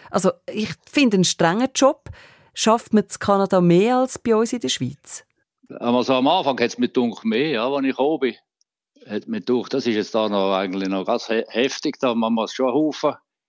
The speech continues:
Speaker 2: Stunden machen, sehr mal. Es kommt natürlich darauf an, was du schaffst. Aber, äh, unterdessen jetzt ist es, habe ich mich gut daran gewöhnt eigentlich und, äh, das Arbeitstempo ist, äh,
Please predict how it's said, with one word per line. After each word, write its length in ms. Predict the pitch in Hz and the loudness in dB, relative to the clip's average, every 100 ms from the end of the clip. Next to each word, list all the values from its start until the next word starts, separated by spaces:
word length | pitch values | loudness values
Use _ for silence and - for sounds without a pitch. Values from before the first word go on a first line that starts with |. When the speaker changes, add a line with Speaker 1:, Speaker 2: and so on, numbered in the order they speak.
| _ _ - | _ _ -18
Speaker 2:
Stunden 460 | - 139 143 135 | -4 -2 0 2
machen, 580 | 131 131 - 139 135 - - | 2 0 0 0 0 -4 -6
sehr 200 | 127 135 127 | -2 0 0
mal. 140 | 104 | -2
Es 60 | - | 0
kommt 120 | 143 | 0
natürlich 340 | 123 127 120 | 0 0 0
darauf 180 | 113 101 | -2 -2
an, 160 | 113 113 | -2 -2
was 100 | 104 | -4
du 80 | - | -4
schaffst. 560 | 110 123 - - - _ _ _ _ _ 233 | -4 -4 -8 -20 -20 _ _ _ _ _ -18
Aber, 720 | 139 104 110 107 107 107 - _ _ _ - | -10 -4 -2 -2 -2 -4 -8 _ _ _ -8
äh, 40 | 120 | -2
unterdessen 680 | 120 117 101 127 131 120 | -2 -2 -2 -2 -2 -2
jetzt 240 | 117 113 - | 0 -2 -2
ist 240 | 113 101 | 0 0
es, 300 | 104 - - - _ _ _ _ | -2 -4 -12 -16 _ _ _ _
habe 240 | - 107 104 | -4 -2 0
ich 40 | |
mich 80 | 104 | 0
gut 140 | 120 127 | 0 0
daran 220 | 113 101 | -2 -2
gewöhnt 380 | 107 113 147 135 | 0 0 2 0
eigentlich 480 | 131 127 131 123 117 | 0 0 0 0 0
und, 300 | 107 98 - - _ _ _ _ _ _ | -2 -4 -10 -20 _ _ _ _ _ _
äh, 280 | 117 117 120 | -8 -4 -2
das 100 | - | -2
Arbeitstempo 1500 | 127 139 120 - - - - _ _ - 117 135 - 120 113 | -2 0 -4 -6 -10 -12 -18 _ _ -2 0 0 0 2 2
ist, 140 | 107 | 0
äh, 140 | 110 | -4